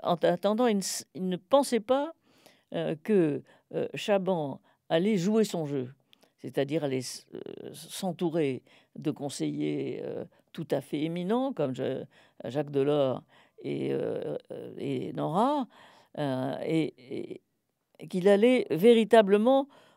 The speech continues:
vouloir proposer un problème présidentiel, un programme présidentiel. Or, c'est ce qu'il a fait.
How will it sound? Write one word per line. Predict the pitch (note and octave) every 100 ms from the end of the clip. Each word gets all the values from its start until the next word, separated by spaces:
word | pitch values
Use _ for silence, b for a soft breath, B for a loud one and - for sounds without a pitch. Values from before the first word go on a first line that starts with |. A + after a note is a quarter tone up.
| b
vouloir | D3 F3+ A3+ B3+ B3+ -
proposer | - G#3 G3+ G#3+ A#3+
un | G#3
problème | F3+ F#3 F#3 G3+
présidentiel, | F3+ F3+ E3 E3+ E3+ D#3 F3
un |
programme | - F3 F3 G3
présidentiel. | F3+ D#3+ D#3+ E3 F#3 A#3 F3+ D3+ b b b
Or, | D3
c'est | -
ce | D#3+
qu'il | F#3+ F3+
a |
fait. | F#3 A3+ D#3